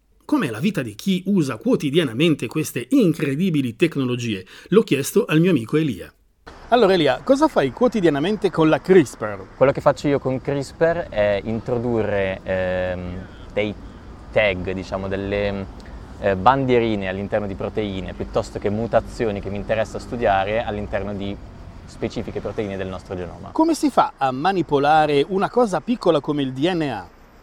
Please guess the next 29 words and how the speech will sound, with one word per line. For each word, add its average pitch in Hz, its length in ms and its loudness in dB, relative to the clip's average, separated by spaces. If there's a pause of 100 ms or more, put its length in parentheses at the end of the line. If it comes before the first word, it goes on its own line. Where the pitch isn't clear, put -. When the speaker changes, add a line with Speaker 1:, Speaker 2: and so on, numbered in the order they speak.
Speaker 2:
Per 143 160 2
ma-, 151 240 -2
manipolare 147 480 0
il 143 80 -2
D 139 100 0
N 135 120 -2
A 175 340 -6
ci - 140 -18
sono 98 420 -2
molti, 101 640 -4
eh, 90 640 -6
sistemi. 92 500 -12 (720)
Eh, 101 280 2
i 98 40 2
più 110 140 -6
famosi 113 440 2
sostanzialmente 98 680 -8
sono 95 260 -4
quelli, 92 600 -4 (260)
eh, 90 180 -8
basati 92 380 -6
su 98 240 -8
enzimi 101 320 -4
di 98 80 -4
restrizione, 98 840 -6
che 101 240 -2
sono 98 220 -10
sostanzialmente 95 580 -10
delle 92 380 -6